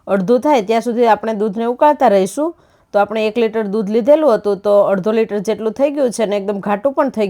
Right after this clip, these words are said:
ગયું છે. હવે આપણે દૂધને ઠંડુ પાડી લઈશું. દૂધ એકદમ ઠંડુ પડે પછી આપણે એની અંદર ખજૂર ઉમેરવાનો છે. જો ગરમ દૂધમાં આપણે ખજૂર ઉમેરીશું તો ક્યારેક એવું બને કે દૂધ ફાટી જાય, એટલે એકદમ ઠંડુ દૂધ થઈ ગયું છે. હવે એની અંદર ખજૂર ઉમેરીને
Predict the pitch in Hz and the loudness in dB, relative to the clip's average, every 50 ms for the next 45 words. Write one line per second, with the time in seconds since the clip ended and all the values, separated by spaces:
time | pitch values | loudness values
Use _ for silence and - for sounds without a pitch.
0 | 175 185 185 185 185 - 262 285 320 311 _ _ _ _ _ _ _ _ - 190 | -2 -2 -2 -2 0 0 0 0 -2 -4 _ _ _ _ _ _ _ _ 0 2
1 | 202 202 202 214 226 220 190 214 214 185 220 233 240 226 - 277 277 285 302 226 | 2 2 2 0 -4 0 0 0 0 0 -2 -4 -6 -4 -2 -2 0 0 0 2
2 | - 208 196 196 185 185 185 185 190 - - 294 330 349 339 _ _ _ _ _ | 2 2 2 2 2 2 2 2 0 -2 -2 -4 -4 -4 -8 _ _ _ _ _
3 | _ _ _ _ _ _ _ _ 175 190 220 233 214 220 220 208 196 240 240 240 | _ _ _ _ _ _ _ _ -4 -2 -2 0 2 0 0 0 0 -2 -2 -2
4 | - 214 220 226 220 254 220 - 302 339 349 262 - - - 214 214 - 269 254 | -2 -2 -2 0 0 0 2 2 2 4 4 2 0 2 0 -2 0 4 2 2
5 | 254 254 262 247 226 220 220 214 220 214 208 196 - 214 185 196 208 196 196 196 | 2 2 -2 -4 -4 -2 -4 -2 0 0 -2 0 -2 -4 0 0 -2 0 0 0
6 | 196 190 190 185 180 180 180 180 180 185 - 269 285 339 339 _ _ _ _ _ | 0 0 2 0 0 0 0 -2 -2 -2 -2 -2 -2 -2 -4 _ _ _ _ _
7 | _ _ - 220 214 196 214 214 214 226 226 196 233 233 196 233 233 220 202 220 | _ _ -4 -4 0 2 2 4 4 2 2 2 0 0 0 0 0 0 0 -2
8 | 220 208 - 220 196 202 233 220 226 226 247 269 294 330 339 320 - 277 240 202 | -4 -2 -2 -4 -2 0 0 0 0 0 2 2 2 2 0 -4 -4 -6 -6 -2
9 | - 214 208 208 208 202 208 226 214 208 220 214 - 233 247 262 240 294 311 302 | 0 2 2 2 2 0 0 0 2 2 2 -2 0 -2 0 2 2 2 2 2
10 | 254 202 196 208 208 196 233 226 - - 277 262 254 - 247 202 170 202 208 247 | -2 -2 -4 -4 -2 -2 -2 -4 0 0 0 0 2 -2 -4 0 2 2 2 2
11 | 320 _ _ _ _ _ _ _ 196 185 - 214 220 208 202 247 240 233 - 240 | -2 _ _ _ _ _ _ _ -10 -4 -2 -2 -2 0 0 -2 -2 -2 -4 -4
12 | 226 226 208 226 190 226 226 220 - 277 277 294 302 359 294 247 196 - 220 202 | -2 -2 -2 -2 -2 -2 -4 -2 0 0 0 0 2 0 0 0 2 2 4 4
13 | 202 196 208 208 208 214 214 202 214 214 214 - 220 202 175 233 226 247 269 302 | 4 4 2 0 -2 -4 0 0 0 0 0 -2 -4 -2 0 -2 0 0 0 2
14 | 320 285 247 233 208 196 | 2 2 2 0 -2 -2